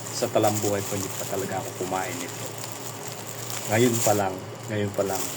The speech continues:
Yun mo, tanda-tanda ko na, ngayon pa lang ako makakain nito. Ganyan pala yung itsura ng dragon fruits. Ayan, oh. Dahil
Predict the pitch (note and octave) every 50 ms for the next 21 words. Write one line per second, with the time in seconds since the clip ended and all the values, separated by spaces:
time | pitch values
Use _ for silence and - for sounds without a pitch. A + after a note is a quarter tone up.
0 | - - - - - - - - - - - - - A2 A2 G#2 G#2+ G#2+ A2 A2+
1 | - - - - - - - - - - - - - - - - - - - G#2
2 | G#2 G#2 G2+ G2+ G2 - - - F#2+ G2 F#2+ G2 G2 G2 F#2+ F#2+ G2 G#2 A#2 A#2+
3 | A#2 A2 G#2 G2+ G2 G2 F#2+ F#2+ F#2+ F#2+ F#2+ F#2+ F#2+ F#2+ F#2 - - - G2 G2
4 | F#2+ F2+ F#2 F#2 - - - A2+ A2+ - - - - - - - - - - -
5 | D3+ - - - - - - - - - C#3 C#3+ D#3+ E3 E3 - D#3 C#3+ C3+ B2+
6 | A#2+ A#2 A2+ A2 A2 G#2+ G2+ G2+ G2+ - - - - - - A2+ - - A2+ G#2+
7 | A2 G2+ - C#3 A#2 A2+ G2+ G2+ G#2 G#2 G2 G2+ G2 G2+ G2 G2 - - - G2+
8 | G#2 - - - - - - - - - - - - - - - - - - -
9 | - - - - - - A2+ G#2+ G#2+ G#2 G2+ G2+ G2 G2+ - - - - - -
10 | - - - - - - - - G3+ G3 F#3+ F#3+ F#3+ G3